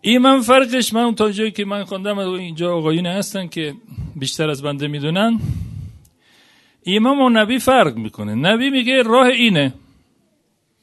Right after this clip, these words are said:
راه اینه برید، مثلاً فلان آدرس نیم ساعت راه مستقیم برید. امام این، این رو نمیگه، امام میگه راه اینه، بیاد دستتون می‌گیره میبرد به هدف.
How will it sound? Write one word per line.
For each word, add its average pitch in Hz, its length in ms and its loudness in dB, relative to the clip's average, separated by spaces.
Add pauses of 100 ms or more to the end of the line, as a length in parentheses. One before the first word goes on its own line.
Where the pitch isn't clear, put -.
(800)
راه 208 260 -2
اینه 127 260 -4
برید، 110 380 -8 (140)
مثلاً 180 400 -6
فلان 175 360 -4
آدرس 170 680 -6 (1500)
نیم 214 200 -4
ساعت 214 320 -6
راه 202 180 -2
مستقیم 170 560 -8
برید. 120 320 -4 (460)
امام 214 520 0
این، 202 240 -8 (160)
این 220 140 -2
رو 220 80 -6
نمیگه، 160 400 -4
امام 202 200 -2
میگه 196 240 -2
راه 190 240 0
اینه، 247 260 0
بیاد 202 440 -4
دستتون 220 500 -2
می‌گیره 226 300 -2
میبرد 131 540 0 (680)
به 123 140 -6
هدف. 104 300 -6